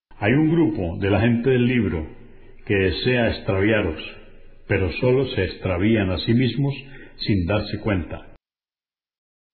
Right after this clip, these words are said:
Oh gente del libro, ¿por qué no creéis en los signos que Alá os ha dado de la venida de Muhammad, siendo que sois testigos de su veracidad?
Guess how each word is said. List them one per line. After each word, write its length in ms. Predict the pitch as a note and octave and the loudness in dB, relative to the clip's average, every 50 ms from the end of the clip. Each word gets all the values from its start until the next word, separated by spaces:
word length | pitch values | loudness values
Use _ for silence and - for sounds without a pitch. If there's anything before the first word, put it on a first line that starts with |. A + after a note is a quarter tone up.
| _ _ _ _ _ _ _ _ _ _ _ - | _ _ _ _ _ _ _ _ _ _ _ 0
Oh 280 | B2 A#2 A#2 B2 G#2+ | 2 4 4 4 4
gente 360 | A2+ A#2+ B2 B2 A#2 A#2+ A#2+ A#2+ | 4 2 2 2 2 0 0 0
del 200 | A2+ G#2 G#2 G#2+ | 2 2 2 2
libro, 400 | B2 C3+ B2 A2 F2+ E2 D2+ - - - - - - - - _ _ - - - _ _ _ _ - | 2 2 2 0 -2 -4 -6 -10 -16 -20 -20 -20 -20 -20 -20 _ _ -20 -20 -20 _ _ _ _ -2
¿por 180 | A2+ A2 - | -2 0 2
qué 100 | - G3+ | 2 2
no 140 | G#3+ G#3+ D#3+ | 2 2 0
creéis 540 | - C#3+ A#2+ A2+ G#2+ G#2+ G#2+ G#2+ G#2 A2 A2 - - - - - - - - | 2 2 4 4 6 4 4 4 4 2 0 -2 -6 -10 -12 -14 -14 -6 -2
en 140 | G#2 G2+ | 0 0
los 180 | F#2 F2+ F2 - | 0 0 -2 0
signos 360 | - B2 A#2+ A2+ G2+ G2 F2+ D#2 - - - | 0 2 2 2 2 0 -2 -4 -6 -8 -4
que 120 | - G#2 F2+ | -2 0 0
Alá 400 | E2+ F2 F#2+ G#2+ A2+ - - - | 0 0 2 0 0 0 -2 -4
os 120 | - - - - - | -6 -6 -6 -6 -6
ha 120 | - G#2 G2 | -4 -2 0
dado 480 | G2+ G#2 G2+ G2 F2+ D#2+ D#2 - - - - - - - - - - - - - - - - - - - - | 2 2 2 2 0 -2 -6 -10 -16 -20 -20 -20 -20 -20 -20 -20 -20 -20 -20 -20 -20 -20 -20 -20 -20 -10 -4
de 140 | A#2 A2 G#2+ | 0 2 2
la 100 | A2 G#2+ | 2 2
venida 360 | G#2+ A2 B2+ D#3 E3+ E3 C3+ | 2 2 2 2 2 2 2
de 80 | A2+ | 2
Muhammad, 840 | G2+ G2 F#2+ F2 G2+ A#2 B2 A#2+ G#2 F2 D#2+ D2+ - - - - - - - - | 2 2 0 2 2 2 2 2 2 0 -2 -4 -8 -12 -20 -20 -20 -12 -4 0
siendo 300 | C3 C3 C3+ C3+ C#3 C3 | 2 2 2 2 0 0
que 120 | - A2 | 0 -4
sois 400 | - - A#2+ A#2 A#2 A2+ - - | -2 0 2 2 2 2 0 -2
testigos 560 | - G2+ - - - - A#2 A2 G#2+ F2+ E2 - - - - - | -4 -6 -6 -4 -2 0 0 2 2 0 -2 -4 -8 -12 -6 -4
de 80 | F#2+ F2 | -4 -2
su 140 | - - G2+ | 0 2 2
veracidad? 880 | F#2 F2+ F#2+ F#2+ F2 - G2 F#2 G#2 A#2+ D3+ D#3 - - - - - | 2 2 2 0 0 2 2 2 4 4 2 2 -2 -4 -12 -18 -20